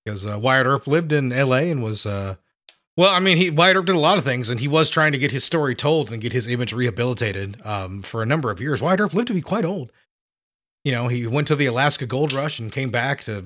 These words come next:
to L A to do all sorts of stuff like that. He got involved in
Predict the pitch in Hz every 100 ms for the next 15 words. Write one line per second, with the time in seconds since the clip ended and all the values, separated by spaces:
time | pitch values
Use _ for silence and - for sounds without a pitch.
0 | 101 110 120 107 127 123 127 143 120 147
1 | 135 156 - 135 113 107 123 113 123 110
2 | 120 135 110 98 107 117 123 110 117 123
3 | 113 104 95